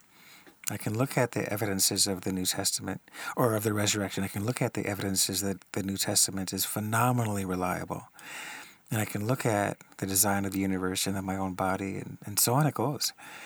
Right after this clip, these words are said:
Um, and having maybe brought a person into contact with that, that part that can be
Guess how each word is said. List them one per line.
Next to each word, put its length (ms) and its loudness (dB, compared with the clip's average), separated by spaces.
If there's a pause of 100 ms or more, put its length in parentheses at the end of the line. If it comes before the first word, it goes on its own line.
(720)
Um, 220 -2
and 360 2
having 460 4
maybe 220 4
brought 320 4 (160)
a 60 -2
person 340 4
into 120 0
contact 540 2
with 120 -2
that, 280 2 (920)
that 180 0
part 260 2
that 160 0
can 280 0
be 380 0